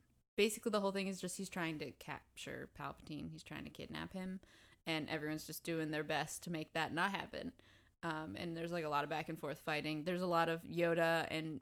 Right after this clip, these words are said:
Mace Windu fighting a bunch of, like, flying speeders and droids and such. Um, Shaak Ti being an absolute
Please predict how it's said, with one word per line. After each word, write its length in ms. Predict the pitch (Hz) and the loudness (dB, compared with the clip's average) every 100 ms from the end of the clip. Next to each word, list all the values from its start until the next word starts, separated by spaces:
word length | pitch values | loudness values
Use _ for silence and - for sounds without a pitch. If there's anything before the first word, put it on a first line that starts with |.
| - | -2
Mace 300 | 165 165 160 | 0 2 0
Windu 440 | 165 160 160 156 156 | 0 0 0 -2 -2
fighting 460 | - 156 151 156 | -2 -2 -2 -2
a 20 | 156 | -2
bunch 280 | 151 147 165 | -4 -4 -4
of, 160 | 151 - - | -6 -12 -10
like, 240 | 165 147 - | -6 -6 -6
flying 380 | - 160 156 165 | -4 -2 -2 -4
speeders 520 | - 156 156 156 151 | -6 -6 -6 -6 -4
and 180 | 151 151 | -6 -6
droids 360 | 156 151 151 165 | -8 -8 -8 -8
and 160 | 156 | -8
such. 480 | - 156 - - - - _ - _ _ _ - | -4 -4 -4 -10 -12 -14 _ -20 _ _ _ -4
Um, 400 | 160 147 139 139 | -2 -2 -4 -6
Shaak 360 | - 185 175 - | -2 0 0 -2
Ti 200 | 202 190 | -6 -2
being 280 | 202 190 190 | -2 0 -2
an 100 | - | 0
absolute 720 | 175 180 - - 190 175 | 2 2 0 -6 -4 -4